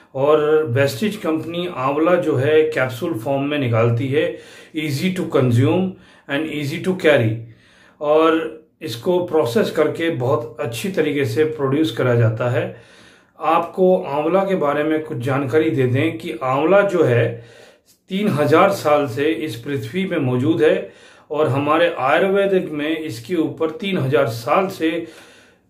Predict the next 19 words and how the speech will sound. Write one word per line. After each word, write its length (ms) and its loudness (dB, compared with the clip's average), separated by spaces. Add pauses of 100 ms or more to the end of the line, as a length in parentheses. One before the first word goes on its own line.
(100)
आपको 540 0
शोध 560 4 (440)
मिल 200 -2
जाएंगे। 580 2 (540)
ये 600 4 (220)
हमारे 400 0
पास 580 -2 (440)
तीन 180 -6
हजार 380 0
साल 300 -2
से 160 -2
इस 160 -2
धरती 340 2 (100)
पे 80 -2
है। 440 -2 (640)
हमारे 340 2
foods 500 0
के 120 -4
अंदर 720 0